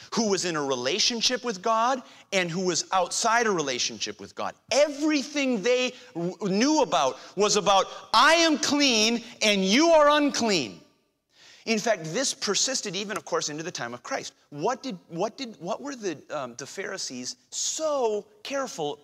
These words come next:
about and persnickety about with Jesus? "Why are you eating with sinners? How dare you go in with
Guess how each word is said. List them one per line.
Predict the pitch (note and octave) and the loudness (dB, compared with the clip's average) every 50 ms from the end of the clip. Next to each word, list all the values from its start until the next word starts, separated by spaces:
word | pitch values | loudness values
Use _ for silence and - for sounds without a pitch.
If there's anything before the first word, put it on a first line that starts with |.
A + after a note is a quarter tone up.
| _ - | _ -8
about | D#3 D#3 F3 E3+ E3 D#3+ - - _ _ _ _ _ _ _ _ D#3+ - - | -6 -2 -2 -2 -2 -4 -8 -20 _ _ _ _ _ _ _ _ -16 -10 -8
and | E3+ E3 D#3+ | -8 -8 -6
persnickety | - F#3 E3 - - A#3+ C#4 D#4+ - B3+ F3+ D3 | -6 -4 -2 -2 -2 0 -2 -4 -4 -6 -6 -4
about | C#3 D3 C#3+ C#3 | -2 -2 -2 -4
with | D3+ D3 | -4 -8
Jesus? | - A#3+ B3 G3+ C#3+ A2 - - - - _ _ _ _ _ _ _ _ _ _ _ _ _ | -8 -8 -8 -10 -12 -14 -14 -16 -18 -18 _ _ _ _ _ _ _ _ _ _ _ _ _
"Why | - B2+ C3 D3+ | -2 0 0 0
are | |
you | F#3 G3+ G3 D#3+ | 0 -2 -4 -4
eating | D3 B2 A#2+ A2 | -4 -6 -6 -10
with | G2+ - | -8 -10
sinners? | - - G#2+ G2+ G#2+ - - - _ _ _ _ _ _ _ _ _ _ _ _ _ _ _ _ _ _ _ _ _ _ _ _ _ _ _ _ _ _ _ _ _ _ _ _ _ _ _ _ - | -10 -10 -10 -12 -12 -14 -16 -18 _ _ _ _ _ _ _ _ _ _ _ _ _ _ _ _ _ _ _ _ _ _ _ _ _ _ _ _ _ _ _ _ _ _ _ _ _ _ _ _ -10
How | - G3 G#3+ | -4 -4 -2
dare | G3+ D#3+ F#3 G3 G#3+ | -2 -2 -2 -2 -2
you | G3+ E3 C3+ | -2 -4 -8
go | A#2 B2+ C3 B2 A#2 | -6 -6 -6 -4 -4
in | A#2 A2 G#2+ | -6 -8 -10
with | G2+ G2+ | -12 -14